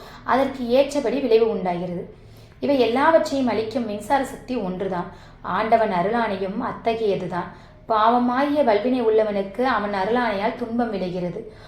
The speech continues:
புண்ணியம் அவனது ஆணையோடு சேரும்போது இன்பம் விளைகிறது. ஊழ் ஆகூழ் என்றும் இளவூழ் என்றும் இரண்டு பிரிவாக நிற்கிறது. புண்ணிய பயனால் இன்பத்தை தர காரணமாக இருப்பது ஆகுள். நல்ல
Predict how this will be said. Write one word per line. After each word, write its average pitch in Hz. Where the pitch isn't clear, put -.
புண்ணியம் 302
அவனது 226
ஆணையோடு 240
சேரும்போது 202
இன்பம் 214
விளைகிறது. 175
ஊழ் 311
ஆகூழ் 247
என்றும் 190
இளவூழ் 285
என்றும் 226
இரண்டு 269
பிரிவாக 214
நிற்கிறது. 185
புண்ணிய 294
பயனால் 269
இன்பத்தை 247
தர 226
காரணமாக 214
இருப்பது 190
ஆகுள். 180
நல்ல 233